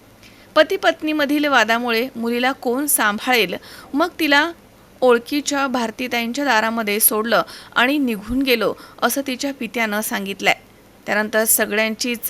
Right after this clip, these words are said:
याला काय म्हणावं अशी अवस्था झाली.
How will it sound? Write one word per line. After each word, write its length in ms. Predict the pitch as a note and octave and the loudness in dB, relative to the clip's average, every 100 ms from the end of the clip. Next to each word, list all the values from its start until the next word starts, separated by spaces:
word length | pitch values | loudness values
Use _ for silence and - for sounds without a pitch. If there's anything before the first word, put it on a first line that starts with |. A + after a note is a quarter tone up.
| - - - A#3 | -12 -20 -12 2
याला 200 | A#3+ C#4+ | 4 2
काय 440 | - C4 A#3+ F#4+ | 0 0 2 0
म्हणावं 560 | D#4 C4+ D4 C4 G#3 A3+ - - | -2 2 2 4 2 0 -8 -8
अशी 220 | B3+ - | -4 -2
अवस्था 420 | C#4+ A3 G#3+ - G#3 | -2 -2 -4 -4 -4
झाली. 300 | C4 A3 | -2 -2